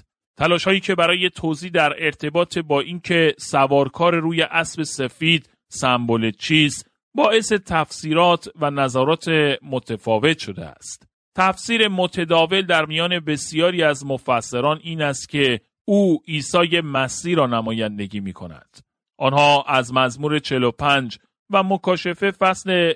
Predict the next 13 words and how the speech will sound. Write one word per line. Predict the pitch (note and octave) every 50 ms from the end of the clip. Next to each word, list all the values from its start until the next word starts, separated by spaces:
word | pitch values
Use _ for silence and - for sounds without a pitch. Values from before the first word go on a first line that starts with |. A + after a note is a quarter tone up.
| -
نوزده | F3+ D#3+ C#3+ C#3+ C#3 C#3 C3 A2+ A#2 F3 F3+
استفاده | F#3 F#3 E3+ - F3+ E3+ D3+ E3 D#3+ D#3 D#3 D#3
می‌کنند | D3+ C#3+ - - D3 C#3 C#3 C3+ C3 A#2+ G#2+ G2 - _ _ _ _ _ _ _ _ _
تا | - E3 E3
دیدگاهشان | D#3 - D#3 E3 D#3+ - - - G3 F#3+ F3+ F3 E3 - E3+ D#3+ D3+ C3+
را | C#3 D3 C#3 C3+ B2+ A#2 G#2+ - -
اثبات | C3 A#2+ - - - E3 E3+ F3+ - _ A2+
نمایند. | G#2+ G#2 F#2+ F#2 F#2 F2 D#2+ - - _ _ _ _ _ _ _ _ _ _ _ _
اما | E3+ F#3+ A3 B3 A#3+
اکثریت | G#3+ G#3 G3 - - G3+ G3 F#3+ G#3 A#3 A#3 -
مفسرین | A3+ G3+ F#3+ F#3 F3+ - F3+ F3 D#3+ - F3 F3 F3+ G#3 G3+ G3 F#3+
زمان | E3 E3 D#3+ D#3+ F#3 F#3+ F3+
حاضر | E3+ D#3 D3+ D3 C#3 B2+ E3 F3 F3 E3+ D3+